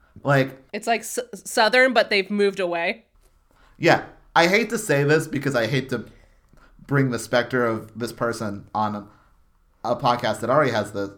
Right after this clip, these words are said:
Speaker 1: uh, talked about things. He reminds me of, like, Kevin Spacey doing Frank Underwood in House of Cards.
Speaker 2: I never watched House of Cards. I always found Frank Spacey, or whatever the hell his name is, creepy.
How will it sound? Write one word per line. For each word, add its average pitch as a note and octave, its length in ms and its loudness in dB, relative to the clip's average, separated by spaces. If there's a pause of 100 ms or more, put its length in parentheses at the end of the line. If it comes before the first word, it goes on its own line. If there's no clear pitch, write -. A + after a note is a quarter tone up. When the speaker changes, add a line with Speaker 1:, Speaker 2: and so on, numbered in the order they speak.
(100)
Speaker 1:
uh, A2 100 -12 (160)
talked A#2 200 -4
about G#2 280 -6
things. F#2+ 260 -8 (420)
He A3+ 200 -2
reminds G#3+ 600 2
me B3+ 340 -4 (120)
of, D#3 360 6
like, C3 380 0 (280)
Kevin E3+ 380 0
Spacey D3+ 580 -4
doing C3 260 0
Frank B2+ 360 -4
Underwood A#2 420 -2
in G2+ 80 -6
House A2 260 -6
of - 140 -14
Cards. - 560 -12 (240)
Speaker 2:
I F#3 120 -8
never F#3+ 220 -2
watched E3 280 -8
House E3 180 -10
of D#3+ 80 -14
Cards. E3 320 -8
I C#4+ 140 2
always F#3+ 320 0
found E3+ 260 -8
Frank E3 240 -10
Spacey, - 920 -12
or D#3 120 -10
whatever D#3+ 220 -8
the D#3+ 60 -12
hell E3+ 120 -8
his D#3+ 100 -12
name E3 200 -8
is, D#3+ 100 -12
creepy. E3+ 480 -10